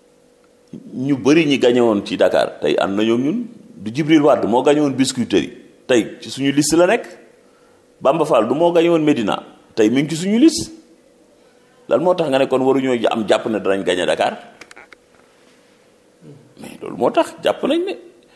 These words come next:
da-, ñun war nañ mën a gagné Dakar, ci loolu la ñuy liggéey pour que waa population Dakar gis chantier yi président Macky Sall def Dakar.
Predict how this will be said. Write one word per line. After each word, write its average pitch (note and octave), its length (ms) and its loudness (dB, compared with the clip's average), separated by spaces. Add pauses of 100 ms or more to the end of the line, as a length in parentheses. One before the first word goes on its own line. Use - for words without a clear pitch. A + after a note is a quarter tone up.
(200)
da-, G#2 240 -4
ñun C3+ 480 -2
war - 180 2
nañ C4 200 2
mën B3 120 2
a B3+ 40 2
gagné B3+ 260 2
Dakar, - 480 0
ci D#3+ 100 0
loolu G#3+ 240 2
la D4+ 60 2
ñuy D4 140 4
liggéey D4 360 2
pour - 200 -8
que F3+ 60 4
waa E3+ 220 6
population F#3 500 2
Dakar E3+ 380 2
gis D3 200 -2
chantier F#3 320 0
yi F3 100 -6
président G3 480 0
Macky F3 240 0
Sall B2+ 240 2
def B2 160 2
Dakar. E3 400 0